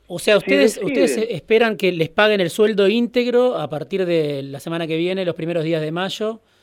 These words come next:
Speaker 1: y si no, me imagino va a haber alguna medida de fuerza, si hay un recorte como el que se acordó en otros lados.
Speaker 2: Mirá, nosotros, eh, a ver, y esto, esto le está pasando a todos los trabajadores petroleros del país. Hay un veinte por ciento que las operadoras desde el mes de enero a la fecha nunca lo devolvieron.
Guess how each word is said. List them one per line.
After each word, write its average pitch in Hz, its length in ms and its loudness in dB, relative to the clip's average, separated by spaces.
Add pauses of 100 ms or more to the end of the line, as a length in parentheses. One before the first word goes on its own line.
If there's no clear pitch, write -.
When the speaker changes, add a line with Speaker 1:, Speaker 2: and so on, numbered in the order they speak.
(140)
Speaker 1:
y 147 80 -14
si 147 160 -10
no, 185 140 -4
me 185 80 -2
imagino 160 540 -4
va 147 100 -10
a 147 40 -6
haber 139 440 -10
alguna 143 320 -8
medida 143 240 -6
de 131 60 -10
fuerza, 202 520 0
si - 160 -10
hay 151 100 -6
un 143 80 -6
recorte 147 480 -8
como 135 220 -12
el 131 100 -14
que 131 140 -10
se 135 180 -10
acordó 139 460 -6
en 156 60 -4
otros 147 180 -6
lados. 160 480 -2 (920)
Speaker 2:
Mirá, 262 140 -14 (100)
nosotros, 233 680 -2
eh, 117 500 -16
a 107 80 -12
ver, 127 280 -2
y 113 260 -6
esto, 165 220 -4
esto 170 220 -4
le 127 80 -4
está 131 180 -4
pasando 143 640 -4 (300)
a 110 100 -8
todos 156 200 0
los 127 100 -6
trabajadores 123 520 -6
petroleros 123 420 -10
del 113 120 -12
país. 170 320 -4 (540)
Hay 139 180 -4
un 123 100 -10
veinte 143 300 -8
por 117 180 -10
ciento - 320 -10
que 123 80 -12
las 107 140 -14
operadoras 120 560 -2
desde 110 220 -10
el 110 80 -16
mes 127 160 -12
de 120 80 -14
enero 156 380 -8
a 113 60 -14
la 104 140 -14
fecha 175 320 -8
nunca 143 260 -6
lo 113 100 -6
devolvieron. 113 520 -6